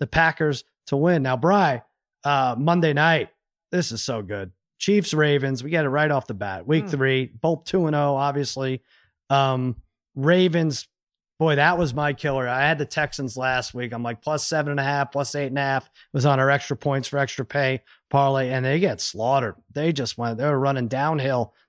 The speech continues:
Speaker 1: the Ravens, all game. Uh, favored by three. Over-under's fifty-three and a half. Um,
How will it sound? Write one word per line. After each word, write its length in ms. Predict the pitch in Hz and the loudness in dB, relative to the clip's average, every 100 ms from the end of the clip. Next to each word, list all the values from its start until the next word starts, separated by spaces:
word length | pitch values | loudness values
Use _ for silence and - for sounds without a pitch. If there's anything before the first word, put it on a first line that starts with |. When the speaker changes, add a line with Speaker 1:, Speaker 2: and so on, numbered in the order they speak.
| - | -2
Speaker 1:
the 80 | 135 | 2
Ravens, 400 | 139 131 120 135 | 2 2 0 2
all 180 | 143 | 2
game. 400 | 143 131 131 123 - _ - - - | 2 0 0 -2 -6 _ -20 -20 -4
Uh, 300 | 135 127 117 - _ _ | 2 2 0 -4 _ _
favored 480 | - 165 190 208 185 | -2 2 4 2 0
by 220 | 180 175 | 2 0
three. 640 | 165 170 175 175 151 151 151 _ _ _ _ _ _ _ _ _ _ - | 0 0 2 4 4 2 -4 _ _ _ _ _ _ _ _ _ _ 0
Over-under's 580 | 180 180 190 190 170 - | 2 4 2 4 2 -2
fifty-three 720 | - 196 196 185 180 175 185 | 0 0 2 -2 0 2 2
and 80 | 170 | 2
a 80 | 151 | 2
half. 500 | 143 131 - - - _ _ _ _ _ 135 | 2 0 -4 -14 -20 _ _ _ _ _ 2
Um, 580 | 143 147 147 147 143 | 4 4 2 2 -2